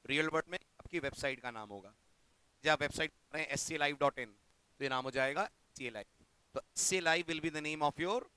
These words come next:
project। Within S C A Live, you'll have n number of apps which will work like modules। ठीक है, अभी मैं उसका नाम एस सी ए लाइव ना देकर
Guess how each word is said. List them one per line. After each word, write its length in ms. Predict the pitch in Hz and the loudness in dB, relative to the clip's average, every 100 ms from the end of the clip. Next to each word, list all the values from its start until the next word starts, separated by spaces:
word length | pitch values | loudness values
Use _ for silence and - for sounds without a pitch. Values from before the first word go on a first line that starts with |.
| _ - | _ -6
project। 360 | 120 117 160 214 _ _ _ - | -4 0 0 -2 _ _ _ 0
Within 260 | 156 233 240 | 2 4 4
S 220 | 214 - | 2 2
C 20 | |
A 100 | 185 | 2
Live, 600 | 147 120 104 _ _ - | 2 2 -2 _ _ -6
you'll 220 | 139 139 | 4 4
have 260 | 147 165 185 | 4 0 -2
n 140 | 202 | -2
number 260 | 170 147 131 | -4 -2 0
of 180 | 131 160 _ _ - | 0 -2 _ _ -2
apps 420 | 123 160 - - - - | 2 2 0 -14 -12 -6
which 160 | 147 180 | -4 -4
will 160 | 151 | -2
work 200 | 135 127 | -2 -2
like 480 | 120 143 196 _ - | -2 -2 -4 _ -10
modules। 520 | 117 110 101 - - - _ _ _ | -8 -8 -12 -12 -16 -16 _ _ _
ठीक 140 | - 403 | -12 -10
है, 100 | 370 _ _ - | -12 _ _ 0
अभी 180 | 151 | 2
मैं 100 | 185 | 2
उसका 200 | 180 - | 0 2
नाम 200 | 160 160 156 | 2 2 2
एस 120 | 143 | -2
सी 140 | - | -2
ए 40 | 151 | 0
लाइव 240 | 143 139 | 0 0
ना 160 | 131 147 | -2 -2
देकर 460 | 190 190 185 110 | 0 2 2 0